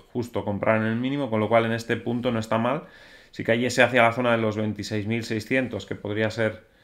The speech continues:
eh, el otro objetivo, si el mercado se sigue manteniendo flojo, pues tampoco es una caída muy fuerte, se puede aguantar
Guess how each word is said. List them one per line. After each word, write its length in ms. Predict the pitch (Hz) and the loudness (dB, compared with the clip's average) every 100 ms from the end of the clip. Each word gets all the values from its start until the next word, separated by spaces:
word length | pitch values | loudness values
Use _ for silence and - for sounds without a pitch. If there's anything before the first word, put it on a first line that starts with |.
| _ _ _ - | _ _ _ -12
eh, 380 | 98 98 101 - | -8 -6 -6 -4
el 140 | 104 | -4
otro 180 | 107 107 | -2 -4
objetivo, 460 | - 107 135 117 | -4 -4 0 0
si 140 | 104 107 | -2 -4
el 100 | 101 | -4
mercado 260 | 101 110 | -4 -4
se 100 | 104 | -4
sigue 220 | 104 113 110 | -6 -4 -2
manteniendo 540 | 107 104 107 107 107 | -2 -2 -2 -2 -2
flojo, 360 | 127 123 - 101 | -2 -4 -4 -8
pues 200 | 95 - | -10 -8
tampoco 380 | 98 107 107 101 | -8 -6 -4 -4
es 80 | |
una 360 | 104 104 101 98 | -4 -4 -4 -2
caída 280 | 104 104 101 | -2 -2 -2
muy 160 | 104 95 | -4 -4
fuerte, 400 | 117 110 - 143 | -4 -4 -4 -8
se 140 | - | -6
puede 200 | 101 107 | 0 2
aguantar 640 | 98 101 92 110 127 - | 2 0 -2 0 0 -2